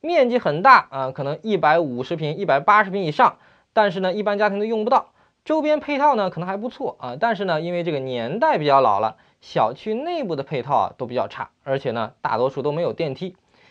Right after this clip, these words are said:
首先啊，这种房子的居住体验是比较差的，因为这类房子大多数是非常老的小区，没有停车位，没有电梯，出行啊、上下楼呢都不太方便。其次啊，这种房子买下来呢，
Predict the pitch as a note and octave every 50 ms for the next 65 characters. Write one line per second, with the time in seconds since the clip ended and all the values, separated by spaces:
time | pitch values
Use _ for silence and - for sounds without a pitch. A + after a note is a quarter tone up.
0 | _ _ _ _ _ _ - - F3 G3 D4+ E4+ D#4+ A#3 G3 F#3+ D4+ D#4+ C4 F3+
1 | F#3 F3 A3 C4 C4+ A#3 A3 G3 A3+ C#4+ C#4+ C#4+ C4 - - - C3 D3 F#3+ C#4
2 | C#4 A3 G3+ F3 F3 C#3+ G#2+ A2+ - - D#3 B2 G#2 G#2+ F#2+ G2 F#2 _ _ -
3 | D#3+ E3+ E3+ E3+ F#3 F3+ D#3 C#3 - A#2 A#2+ C3+ C#3 D3+ C#3+ C3 C3 C#3 D3 C#3+
4 | C3 B2 A#2+ B2+ - C#3+ C#3 C#3 C#3+ C#3 G#2 G2+ A2+ - - C3 G#2+ - - D#3+
5 | E3 E3+ E3+ - _ _ _ - C#3 D3+ C#3+ C#3+ C#3 C#3+ D#3+ G#3 A3+ B3 C#4 G#3+
6 | - - _ _ _ _ - A#2+ C#3 C#3 A#2 G#2+ A#2 - G3 D#3+ D3+ F#3+ G#3+ A#3
7 | A#3+ - - _ _ _ _ - - C4+ D4 - - F#3 G3+ A3+ A#3 A3 A3 G#3+
8 | - B3+ A3+ G#3 A3 G#3 D#3 C#3 D#3 F#3 E3 D3+ F3 A#3 B3+ G3+ E3 D#3 B2 -
9 | - C3+ D#3 F#3+ F#3 - - _ _ _ _ _ _ _ _ _ - - - C4
10 | C4 - E4 B3 F#3 - - - G#3+ A3 E3+ D#3 D#3 F#3+ A#3+ A3+ - A2 B2+ F3+
11 | G3 F3 E3 E3 D3+ C3